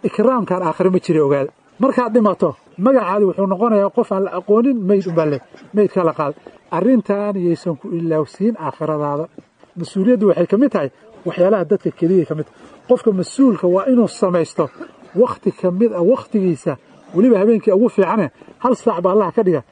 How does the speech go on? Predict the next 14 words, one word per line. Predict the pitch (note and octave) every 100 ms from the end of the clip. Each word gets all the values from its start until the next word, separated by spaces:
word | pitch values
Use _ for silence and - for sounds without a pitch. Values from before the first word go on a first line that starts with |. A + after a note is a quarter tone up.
| _ _ -
Rabbigiis | C#4 B3 F#3 F#3+ E3+
uu | G#3+
isu, | E3 A#3+ G#3 - - - _ -
mataqaana, | F#3+ G#3 E3 D#3+ D#3
bihaanbihiyo, | D#3+ D#3+ C#3+ D#3 D3 _ _ A3+
uu |
isu | G3+ C4+
dhuldhigo. | A3 G3+ E3+ D3 _ _ _ _ C3+ - F3+
Min | G3+ A3
Nebi | C#4+ B3
Aadan | G3+ G3+
ka | G#3
soo | - G3+
bilow, | F#3 E3+